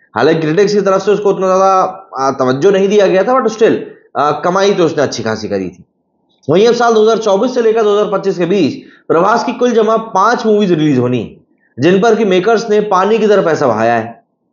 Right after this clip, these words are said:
तो चलिए जरा जानते हैं कि आने वाले समय में प्रभास की वो कौन सी पांच movies हैं जिनके कि आप दर्शन कर पाएंगे। पहली तो काल्की ट्वेंटी एट नाइंटी एट एडी है।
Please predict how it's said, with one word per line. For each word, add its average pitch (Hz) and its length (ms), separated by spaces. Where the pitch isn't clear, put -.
तो 175 60
चलिए 214 220
जरा 233 160
जानते 196 340
हैं 254 160
कि 254 60
आने 190 180
वाले 185 140
समय 180 220
में 208 120
प्रभास 175 340
की 202 100
वो 185 80
कौन 190 280
सी 226 100
पांच 185 260
movies 156 340
हैं 147 260
जिनके 185 320
कि 208 120
आप 196 140
दर्शन 156 380
कर 156 120
पाएंगे। 143 340
पहली 214 240
तो 277 100
काल्की 220 320
ट्वेंटी 220 220
एट 214 80
नाइंटी 202 200
एट 196 120
एडी 131 300
है। - 280